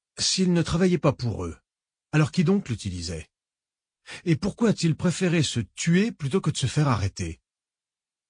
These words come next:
Cela ressemble à la façon dont Lawburst utilise ses victimes, » dit Saul. « À moins que ce ne soit Mélanie Fuller. » Gentry lança un autre caillou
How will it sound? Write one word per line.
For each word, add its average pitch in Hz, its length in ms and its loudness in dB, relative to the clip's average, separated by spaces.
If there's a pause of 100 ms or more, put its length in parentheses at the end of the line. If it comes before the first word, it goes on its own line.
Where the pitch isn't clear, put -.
(360)
Cela 151 220 -2
ressemble 202 360 2
à 185 60 6
la 175 120 4
façon 180 360 0
dont 147 160 4
Lawburst 165 480 2
utilise 143 360 -2
ses 131 120 -2
victimes, » 110 520 -2 (560)
dit 92 80 -4
Saul. « 87 380 -6 (800)
À 160 160 4
moins 180 240 6
que 156 180 0
ce - 140 -2
ne 143 80 2
soit 151 300 2
Mélanie 120 380 2
Fuller. » 151 440 -2 (1500)
Gentry 160 440 2
lança 143 460 2
un 120 140 0
autre 143 300 -2
caillou 113 540 0